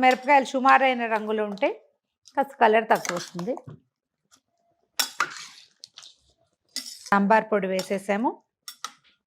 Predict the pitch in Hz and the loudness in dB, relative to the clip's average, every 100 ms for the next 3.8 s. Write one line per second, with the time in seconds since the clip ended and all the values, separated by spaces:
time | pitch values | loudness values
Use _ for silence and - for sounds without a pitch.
0 | - - - - - - 233 208 - - | -20 -16 -16 -16 -20 -10 -4 -4 -4 -6
1 | 240 214 233 247 240 247 226 202 - 233 | -2 0 2 4 4 4 2 -4 -6 -4
2 | 220 - 226 233 247 240 233 220 214 214 | -4 -2 2 4 4 2 -2 0 2 4
3 | 269 220 233 247 254 277 262 269 | 2 0 0 0 4 2 2 -2